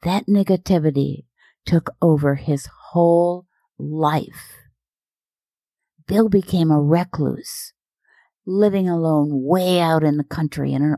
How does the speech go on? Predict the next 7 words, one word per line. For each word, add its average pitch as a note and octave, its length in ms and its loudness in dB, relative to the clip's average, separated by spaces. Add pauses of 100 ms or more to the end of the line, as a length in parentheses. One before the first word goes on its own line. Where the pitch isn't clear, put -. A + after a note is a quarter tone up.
old D#3+ 380 0
barn. D3 680 -4 (340)
No F#3 280 2
heat, - 600 -4 (260)
no F#3+ 300 2
running C#3+ 580 -2
water. E3 680 -4